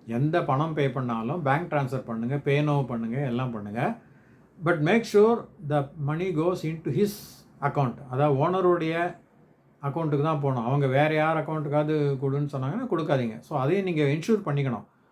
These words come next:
உங்க பே-, பேங்க் அக்கௌண்ட் பாஸ்புக் காட்டுங்க அப்படின்னு சொல்லிட்டு என்ஷூர் பண்ணிக்கணும். இதெல்லாம் வந்து ஓரளவு உங்களுக்கு பாதுகாப்பை தரக்கூடிய விஷயங்கள் இது.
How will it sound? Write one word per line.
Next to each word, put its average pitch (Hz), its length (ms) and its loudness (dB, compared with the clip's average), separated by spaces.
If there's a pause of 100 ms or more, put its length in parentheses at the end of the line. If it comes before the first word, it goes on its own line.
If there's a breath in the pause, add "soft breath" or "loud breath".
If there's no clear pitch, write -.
(280 soft breath)
உங்க 127 220 -2
பே-, 120 260 -2
பேங்க் 135 260 0
அக்கௌண்ட் 127 380 -4
பாஸ்புக் 131 440 -6
காட்டுங்க 117 340 -6
அப்படின்னு 117 220 -6
சொல்லிட்டு 117 340 -8
என்ஷூர் 117 360 -6
பண்ணிக்கணும். 107 320 -12
இதெல்லாம் 202 300 6
வந்து 202 340 2
ஓரளவு 185 360 4
உங்களுக்கு 151 320 -2
பாதுகாப்பை 151 600 0
தரக்கூடிய 123 500 -4
விஷயங்கள் 110 600 -8
இது. 101 220 -18